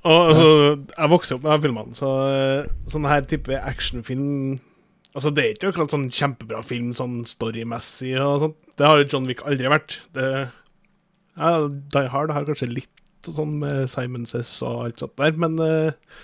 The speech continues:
det appellerer til den, eh, nostalgifølelsen i meg, da, med tanke på action. Så jeg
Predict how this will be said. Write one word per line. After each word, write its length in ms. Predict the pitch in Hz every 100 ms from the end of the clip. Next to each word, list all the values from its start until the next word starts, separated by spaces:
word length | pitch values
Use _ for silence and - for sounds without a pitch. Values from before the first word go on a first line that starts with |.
| - - - _ _ _ _ _ _ _ _ _ _
det 200 | 151 175 196
appellerer 580 | 196 - 139 123 120 127
til 220 | 160 160
den, 360 | 156 151 151 151
eh, 260 | 156 151 151
nostalgifølelsen 1120 | 170 156 143 131 131 127 120 123 113 123 180
i 60 |
meg, 300 | 208 165 185 190
da, 160 | 185
med 160 | 175 165
tanke 160 | 170
på 100 | 143
action. 380 | 139 - 165 202 - _ _
Så 180 | - 147
jeg 680 | 151 165 170 170 170 170